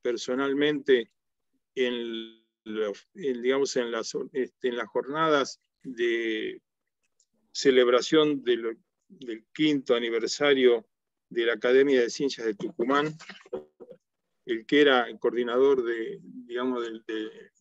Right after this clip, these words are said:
del pami, un médico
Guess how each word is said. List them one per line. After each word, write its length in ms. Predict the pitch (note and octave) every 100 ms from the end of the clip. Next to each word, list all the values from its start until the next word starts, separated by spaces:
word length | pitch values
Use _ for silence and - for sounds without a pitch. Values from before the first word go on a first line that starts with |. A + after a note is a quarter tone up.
| -
del 200 | A2 -
pami, 440 | D#3 D#3+ C#3+ A#2+ - _ _ _ _ _ _ _ _ _
un 140 | A2+ G#2
médico 600 | B2+ C3 B2 A2 A2+ G2